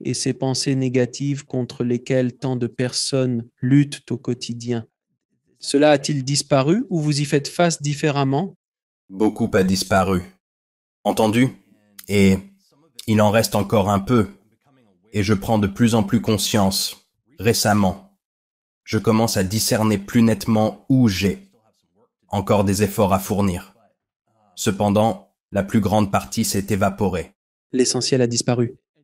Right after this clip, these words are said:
Speaker 1: Je crois que cela représente quelque chose d'intéressant. Quand j'étais dans cet instant de ma jeunesse, en proie là à la colère au volant, si l'on veut, je n'avais pas conscience de ce qui se passait. Et il semble que vous ayez,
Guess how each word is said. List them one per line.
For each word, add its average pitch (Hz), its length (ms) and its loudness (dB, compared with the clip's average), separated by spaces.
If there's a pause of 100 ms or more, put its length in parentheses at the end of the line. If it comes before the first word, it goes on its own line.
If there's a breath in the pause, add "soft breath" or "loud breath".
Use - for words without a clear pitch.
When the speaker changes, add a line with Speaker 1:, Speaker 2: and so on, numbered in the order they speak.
(1400)
Speaker 1:
Je - 100 -10
crois 202 240 2
que 190 120 0
cela 160 280 2
représente 135 540 -2
quelque 127 260 -4
chose 127 260 -4
d'intéressant. 120 640 -4 (1300)
Quand 139 140 2
j'étais 139 260 2
dans 135 80 2
cet 131 220 -2
instant 135 240 -2
de 127 80 0
ma 127 120 0
jeunesse, 127 420 -2 (180)
en 131 100 -2
proie 135 220 2
là 131 120 4
à 127 40 2
la 123 100 0
colère 131 380 2
au 139 80 4
volant, 127 440 2
si - 180 -8
l'on 123 100 -2
veut, 123 220 -2 (500 soft breath)
je - 140 -4
n'avais 139 180 4
pas 156 140 0
conscience 160 320 -2
de 143 80 -2
ce 143 100 -4
qui - 120 -10
se - 80 -6
passait. 151 540 2 (1900 soft breath)
Et 143 140 4
il 143 100 0
semble 180 320 2
que 143 100 -4
vous 135 180 -2
ayez, 143 320 0